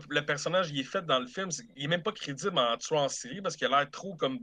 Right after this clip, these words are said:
bouffi et clown. Tu comprends ce que je veux dire ? C'est, moi, tu regardes le fi-, tu, tu vois, t'as-tu cette impression-là ? Moi, j'ai trouvé ça, ça, ça fait pas, euh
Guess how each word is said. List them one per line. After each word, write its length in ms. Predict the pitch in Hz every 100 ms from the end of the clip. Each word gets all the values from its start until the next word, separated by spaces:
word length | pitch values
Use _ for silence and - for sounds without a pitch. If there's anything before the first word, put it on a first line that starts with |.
| -
bouffi 680 | - 147 - - 170 185 165
et 100 | 120
clown. 480 | - - 156 175 151
Tu 80 | -
comprends 140 | 135
ce 60 | 156
que 60 |
je 40 | 160
veux 60 | 175
dire ? 80 |
C'est, 340 | 202 - 120 - - - - -
moi, 120 | 196 165 139 - -
tu 100 | -
regardes 200 | 139 190
le 100 | 180
fi-, 140 | 151 - -
tu, 120 | - - _
tu 100 | - -
vois, 160 | 147 135 - _ -
t'as-tu 260 | 147 -
cette 80 | 226
impression-là ? 520 | 190 175 156 156 175 220
Moi, 180 | 180
j'ai 140 | 175 147
trouvé 240 | - 135
ça, 240 | 131 190 190
ça, 220 | 156 190
ça 320 | 185 - 123
fait 160 | 113 127 -
pas, 280 | 190 202
euh 300 | 165 139 127